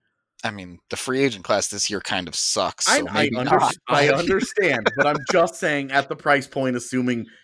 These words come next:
Speaker 2: if Jeff Skinner was a free agent this summer and he was willing to sign for six and a half, would you be against that?
Speaker 1: Maybe.
Speaker 2: All
Speaker 1: I
Speaker 2: right. Well, I mean, at least you're consistent then.
Speaker 1: <laughs>
Speaker 2: I
Speaker 1: I
Speaker 2: would, I would disagree with you,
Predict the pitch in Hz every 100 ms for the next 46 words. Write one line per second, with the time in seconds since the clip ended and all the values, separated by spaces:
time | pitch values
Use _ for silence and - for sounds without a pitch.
0 | _ _ 135 135 196 196 - 180 156 139
1 | 147 143 117 101 113 - 104 90 - -
2 | _ 101 127 156 135 143 147 135 135 135
3 | 101 - - - 104 87 85 101 110 113
4 | 113 117 110 107 139 151 - - _ _
5 | _ _ _ _ _ _ _ _ _ _
6 | _ 98 180 160 - _ _ _ _ _
7 | _ - 123 120 - _ 117 - 143 175
8 | 151 180 175 175 175 165 160 104 - 80
9 | 82 85 - _ _ - 135 - - -
10 | 185 208 175 - 185 185 143 190 202 156
11 | 175 185 185 196